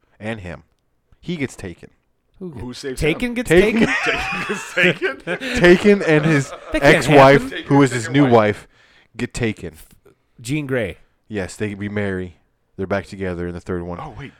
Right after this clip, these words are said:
Speaker 3: Jean Grey's in it?
Speaker 1: Taken
Speaker 2: Jean
Speaker 1: gets
Speaker 2: Grey's
Speaker 1: taken
Speaker 2: Taken's
Speaker 1: with
Speaker 2: wife.
Speaker 1: his new wife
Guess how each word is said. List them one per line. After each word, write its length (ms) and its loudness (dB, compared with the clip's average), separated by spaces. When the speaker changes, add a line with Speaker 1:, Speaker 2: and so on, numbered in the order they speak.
Speaker 3:
Jean 180 -14
Grey's 300 -16
in 80 -20
it? 100 -20
Speaker 1:
Taken 400 -4
Speaker 2:
Jean 80 -10
Speaker 1:
gets 180 -2
Speaker 2:
Grey's 80 -8
Speaker 1:
taken 220 0
Speaker 2:
Taken's 140 -2
Speaker 1:
with 100 0
Speaker 2:
wife. 80 -6
Speaker 1:
his 160 -6
new 220 0
wife 520 -2